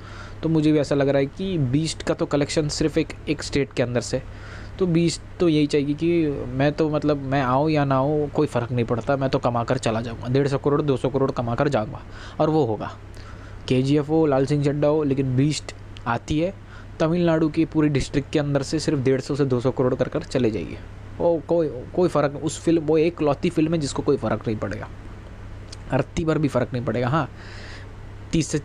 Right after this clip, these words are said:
चालीस करोड़ का थोड़ा ऊपर नीचे हो सकता है वो भी, लेकिन तब भी, अ,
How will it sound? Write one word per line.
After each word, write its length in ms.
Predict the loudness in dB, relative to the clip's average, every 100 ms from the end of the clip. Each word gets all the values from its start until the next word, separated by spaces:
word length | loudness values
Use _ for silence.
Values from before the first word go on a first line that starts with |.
| -2
चालीस 260 | 0 0
करोड़ 220 | 2 2 4
का 100 | 2
थोड़ा 260 | 2 2 0 -6 -8 -4
ऊपर 220 | 0 0
नीचे 260 | 0 2
हो 160 | 2 2
सकता 280 | -2 -8 -10
है 160 | -10 -12 -14 -12 -12 -12 -4
वो 100 | 0
भी, 120 | 2 2
लेकिन 260 | 2 0
तब 120 | 0
भी, 320 | 0 2 2 0
अ, 320 | -2 -2